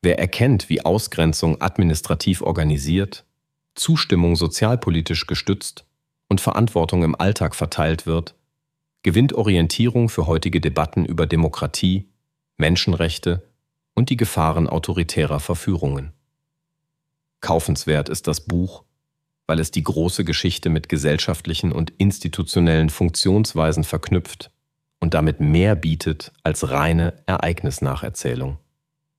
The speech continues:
Im Vergleich zu vielen Überblicksdarstellungen liefert es eine pointierte Analyse des Wie,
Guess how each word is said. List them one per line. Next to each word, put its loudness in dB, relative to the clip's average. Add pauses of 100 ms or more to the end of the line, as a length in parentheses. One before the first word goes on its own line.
(720)
Im 2
Vergleich 0
zu -4
vielen 2
Überblicksdarstellungen 0 (100)
liefert 0
es -4
eine 0
pointierte -2
Analyse 0
des -6
Wie, 0